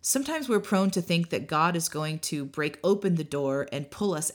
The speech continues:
out of whatever room that we're in. And yet the picture he gives is that he stands at the door and knocks. Your invitation to the Lord is vitally important to how you're going to become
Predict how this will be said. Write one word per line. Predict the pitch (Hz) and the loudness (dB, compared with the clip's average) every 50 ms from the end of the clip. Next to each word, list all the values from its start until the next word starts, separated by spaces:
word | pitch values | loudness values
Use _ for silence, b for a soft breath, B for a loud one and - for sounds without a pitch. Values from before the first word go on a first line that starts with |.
| - | 2
out | 156 170 175 160 147 123 101 - - - | 4 4 6 4 4 0 -2 -6 -6 -6
of | 160 151 | -4 -4
whatever | 147 147 147 147 147 139 151 147 | -2 -2 0 0 0 -2 -2 -2
room | 143 151 147 139 | -2 -2 -2 -2
that | 147 147 123 - | -2 -4 -4 -4
we're | 101 - | -6 -4
in. | - 156 170 156 135 120 127 107 - | -2 -2 0 0 0 -2 -4 -4 -4
And | - 156 165 | -2 -2 0
yet | 160 160 156 - | 0 0 -2 -2
the | - 170 | -4 -6
picture | 170 - 202 170 - 180 | -4 -4 -4 -2 -2 -4
he | 170 - - 262 | -2 -2 -2 -2
gives | 208 - 175 156 147 147 156 160 - - | -2 0 -2 0 0 0 0 0 -2 -2
is | - 160 151 | -2 -2 -2
that | 160 - - | -2 -2 -2
he | - 165 | -2 -2
stands | - - - - 196 214 240 240 226 196 | 0 0 0 0 0 0 2 2 0 0
at | 160 - | -2 -4
the | - 139 | -4 -6
door | - 139 139 139 139 135 131 - | -4 -2 -2 -2 0 -2 -2 -4
and | - 143 143 147 | -6 -8 -6 -2
knocks. | 151 151 143 - - - - - - - B B B B B B B B B B | -2 -2 -2 -2 -4 -6 -8 -8 -8 -8 B B B B B B B B B B
Your | B 165 180 202 226 233 226 - | B 4 6 6 6 6 2 2
invitation | - 196 190 175 170 165 - 185 175 160 - - 165 147 143 151 151 160 175 - _ _ _ - | 2 2 2 2 0 0 0 0 2 2 2 0 0 -2 -4 -4 -6 -6 -8 -10 _ _ _ -2
to | - 214 | 0 0
the | 175 180 | 2 0
Lord | 151 143 160 165 160 139 135 127 - - - - | 0 0 2 2 2 2 2 0 -2 -6 -8 -2
is | - 165 147 143 | 0 0 0 0
vitally | 147 151 151 143 160 170 170 160 156 147 | -2 -2 -2 0 0 2 0 0 0 -2
important | 143 143 143 - - 180 185 170 147 139 123 - - _ _ _ | -4 -6 -6 -2 0 0 0 0 -2 -4 -6 -8 -12 _ _ _
to | - - 160 | -6 -6 -4
how | 143 - 151 156 | -2 0 0 0
you're | 156 165 156 156 160 | 2 0 0 -2 -2
going | 151 151 151 156 151 151 147 | -2 -2 -2 -2 -2 -4 -4
to | - 160 | -6 -4
become | 143 139 - - - 196 190 165 143 139 143 160 | -4 -6 -6 -2 -2 0 0 0 -2 -4 -8 -10